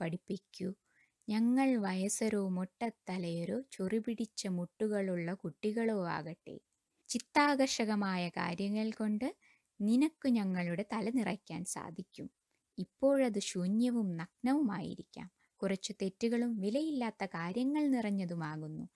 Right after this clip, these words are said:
അതിനാൽ നല്ല കാര്യങ്ങൾ പഠിപ്പിക്കൂ. മറന്ന നന്മകളെല്ലാം തിരിച്ചു കൊണ്ടുവരൂ.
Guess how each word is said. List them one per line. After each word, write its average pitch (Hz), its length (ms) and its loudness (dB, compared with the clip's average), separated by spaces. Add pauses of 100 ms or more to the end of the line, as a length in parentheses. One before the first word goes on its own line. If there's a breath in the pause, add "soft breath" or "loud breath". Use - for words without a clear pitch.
(560 soft breath)
അതിനാൽ 285 480 2
നല്ല 269 280 4
കാര്യങ്ങൾ 254 580 2
പഠിപ്പിക്കൂ. 170 600 -8 (480)
മറന്ന 202 360 2
നന്മകളെല്ലാം 214 1000 2
തിരിച്ചു 185 280 -4
കൊണ്ടുവരൂ. 170 560 -4